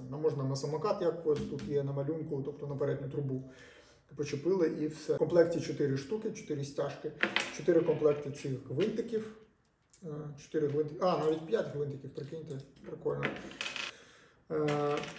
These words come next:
шестигранничок теж до цього, і є такі ось, е, трубки.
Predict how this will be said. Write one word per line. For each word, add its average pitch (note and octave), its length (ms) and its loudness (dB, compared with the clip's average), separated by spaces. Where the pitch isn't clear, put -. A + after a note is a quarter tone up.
шестигранничок D#3 840 2
теж A3 340 2
до E3+ 140 -2
цього, E3+ 300 4
і G#3+ 60 2
є E3 340 2
такі E3 440 -2
ось, D3 500 -2
е, C#3+ 480 2
трубки. D3+ 460 0